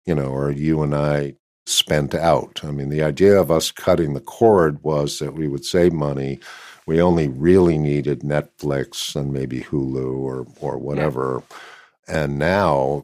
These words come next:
Speaker 1: everybody and their brother, we should come up actually with a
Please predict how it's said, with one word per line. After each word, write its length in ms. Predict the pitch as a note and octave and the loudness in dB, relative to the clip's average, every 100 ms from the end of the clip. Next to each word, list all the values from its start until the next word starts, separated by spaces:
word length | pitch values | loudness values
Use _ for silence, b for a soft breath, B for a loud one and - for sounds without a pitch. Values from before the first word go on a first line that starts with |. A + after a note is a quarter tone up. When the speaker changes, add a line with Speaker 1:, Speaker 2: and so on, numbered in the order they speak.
| - | -6
Speaker 1:
everybody 580 | F2+ F2 F2+ D#2+ D2+ D2 | 0 4 4 4 2 2
and 120 | C#2 | 0
their 120 | C2+ C2+ | -2 -2
brother, 440 | D2 E2+ D#2+ C#2+ | 2 4 4 2
we 180 | C#2 C3 | 4 4
should 320 | - E2 - | 4 0 0
come 200 | F2+ D2 | -2 -2
up 180 | B1 - | -4 -4
actually 480 | D2 C2+ - D2 C#2 | -6 -6 -4 -4 -2
with 220 | C#2 C2+ | -4 -6
a 240 | C2+ C2+ | -8 -10